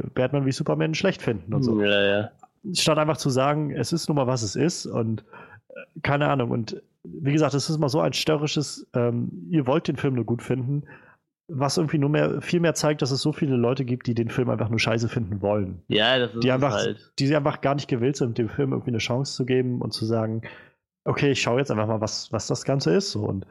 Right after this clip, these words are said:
Speaker 1: ich meine, sie müssen ja auch nicht. Ist ja auch nicht, es zwingt ja niemanden,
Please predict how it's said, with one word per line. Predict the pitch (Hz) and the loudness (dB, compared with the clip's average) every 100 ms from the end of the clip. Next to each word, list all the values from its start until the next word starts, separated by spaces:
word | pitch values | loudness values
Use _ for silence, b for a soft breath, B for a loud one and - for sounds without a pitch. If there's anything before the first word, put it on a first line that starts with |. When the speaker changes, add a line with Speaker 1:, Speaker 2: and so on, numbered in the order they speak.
| B B | B B
Speaker 1:
ich | - | 0
meine, | 139 165 | 0 2
sie | |
müssen | 160 214 165 | 2 2 2
ja | 113 | 2
auch | 90 | 0
nicht. | 90 87 - | -2 -6 -4
Ist | 135 | 0
ja | 143 | 2
auch | 139 147 | 2 0
nicht, | 139 - | -2 -6
es | 165 - | -10 -4
zwingt | 156 180 | -2 2
ja | 151 | 2
niemanden, | 131 147 139 139 127 - | 2 2 0 -2 -4 -8